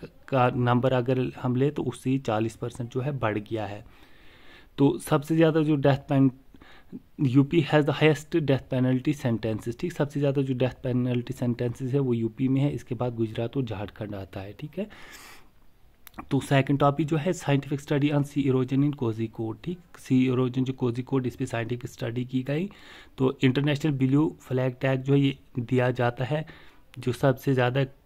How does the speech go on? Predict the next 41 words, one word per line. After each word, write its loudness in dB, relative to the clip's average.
क्लीन 10
और 2
इको 0
फ्रेंडली 0
बीचेस -2
होती 0
है 2
उनको -2
दिया 2
जाता -2
है। -4
तो -6
कापड़ -2
बीच 0
जो -4
केरला 0
में 0
है, 0
ये 0
सिर्फ -4
एक -2
बीच 2
है 0
हिंदुस्तान 2
में -2
जिसको -2
ये 6
टैग 2
दिया 0
गया 0
है। -2
कापड़ -4
बीच -2
जो -2
है 2
कोझिकोड -4
डिस्ट्रिक्ट -6
में -2
आती -4
है -4
जो -2